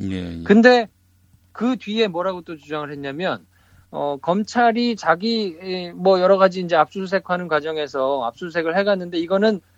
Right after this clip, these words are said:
Speaker 2: 별건 수사가 될 수 있기 때문에 이거는
Speaker 1: 음.
Speaker 2: 위법하다.
Speaker 1: 예.
Speaker 2: 이 사건 말고도 다른 사건과 관련된 것들이 있을 수 있지 않겠냐.
Speaker 1: 음.
Speaker 2: 그러니까 이거는 압수수색이 위법하다라고 주장을 했는데 그러면 그 압수수색의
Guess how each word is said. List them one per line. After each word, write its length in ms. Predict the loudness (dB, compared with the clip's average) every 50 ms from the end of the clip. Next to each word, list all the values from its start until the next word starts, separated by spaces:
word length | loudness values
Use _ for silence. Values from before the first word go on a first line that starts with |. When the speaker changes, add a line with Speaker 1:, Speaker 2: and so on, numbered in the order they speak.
| _ _ _
Speaker 2:
별건 400 | 2 4 4 4 4 2 0 0
수사가 640 | 0 -4 -2 2 2 4 4 2 0 -2 -6 -8 -8
될 180 | -8 -10 -12 -12
수 100 | -10 -12
있기 160 | -10 -10 -8
때문에 600 | -4 -2 -2 -2 -2 -8 -12 -14 -14 -14 -12 -10 -8 -4 0
이거는 220 | 4 4 6 6
Speaker 1:
음. 60 | 4
Speaker 2:
위법하다. 760 | 4 6 6 6 6 6 4 4 4 2 0 -2 -8 -10 -12 _ -12 -8 -4 -2
Speaker 1:
예. 160 | -2 -2 -2
Speaker 2:
이 120 | -2 0
사건 300 | 2 2 4 4 4 6
말고도 340 | 6 6 6 4 0 -10 -14
다른 680 | -10 -6 -4 -2 -2 -2 -4 -6 -10 -12 -14 -16 -18
사건과 640 | -18 -18 -12 -6 -4 -4 -4 -4 -6 -6 -4 -4 -4
관련된 420 | -4 -6 -8 -10 -8 -8 -10 -10
것들이 400 | -10 -12 -12 _ -8 -8 -8 -8
있을 440 | -8 -8 -12 -12 -12 -10 -6 -6 -6
수 140 | -4 -4 -6
있지 160 | -4 0 2
않겠냐. 580 | 2 2 0 -2 -6 -4 -4 -6 -6 -6 -6 -6 -6
Speaker 1:
음. 380 | -6 -4 -6 -6 -8 -10 -8 -2
Speaker 2:
그러니까 240 | 0 2 6 6
이거는 400 | 6 6 6 2 0 0 0 0
압수수색이 440 | -2 -4 -4 -4 -4 -2 0 0 0 0
위법하다라고 640 | -2 -2 -2 -4 -2 -2 2 2 4 4 2 0
주장을 320 | -2 -4 -4 -2 -2 -2 -4
했는데 480 | -6 -6 -6 -2 2 2 2 2 0 -4 _ _ _ _ _ _ _ _ _ -2
그러면 460 | 2 4 6 6 6 4 0 -2 -4 _ _ _ _ _ _ _
그 240 | -10 -6 -2 -2 -2
압수수색의 1500 | -2 -2 -6 -6 _ -8 -12 -12 -10 -10 -8 -6 0 4 6 6 6 6 4 2 2 0 2 4 4 4 4 2 -2